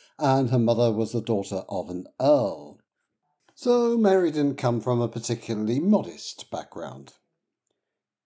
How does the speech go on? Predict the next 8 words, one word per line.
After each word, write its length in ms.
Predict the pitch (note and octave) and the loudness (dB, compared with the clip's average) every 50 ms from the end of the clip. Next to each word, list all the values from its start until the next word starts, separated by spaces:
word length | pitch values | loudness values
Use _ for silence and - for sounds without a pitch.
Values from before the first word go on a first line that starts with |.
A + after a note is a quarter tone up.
| _ _ _ _ _ _ - | _ _ _ _ _ _ 2
But 320 | G#3 G#3+ A3 A3+ A3 - | 4 4 4 4 0 -2
misfortune 520 | A3 G#3 G#3 - - G#3 G#3 G#3 - G#3 - | -2 -2 -2 0 0 0 0 0 -2 -4 -2
can 160 | - G#3+ G#3+ | 0 0 0
strike 300 | - - A3+ A3+ A3 A#3+ | 0 0 0 0 0 0
anyone 480 | B3+ C#4 B3+ F3 B2 G#2 F#2 F#2 F#2 | 2 2 2 2 0 0 -2 -4 -8
from 420 | - - A2 G#2+ G#2+ G#2+ G#2+ - - _ | -10 -6 -2 -2 -2 -2 -4 -6 -6 _
any 300 | D#3 D3+ D3 C3+ B2 A#2 | 0 2 2 2 2 0
class. 680 | A2 - A2 E2 C2+ C2 - - - - - - - | -4 -6 -10 -10 -10 -12 -14 -14 -14 -12 -12 -12 -14